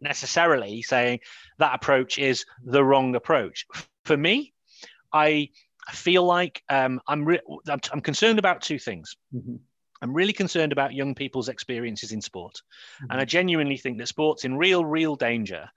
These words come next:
Speaker 1: of, because it's so focused on competence and it's so focused on, you know, improving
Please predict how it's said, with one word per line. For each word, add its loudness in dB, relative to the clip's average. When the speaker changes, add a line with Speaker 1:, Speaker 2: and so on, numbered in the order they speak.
Speaker 1:
of, 2
because -2
it's -6
so 0
focused -2
on -4
competence -6
and -8
it's -10
so 2
focused -2
on, 0
you -6
know, -2
improving 0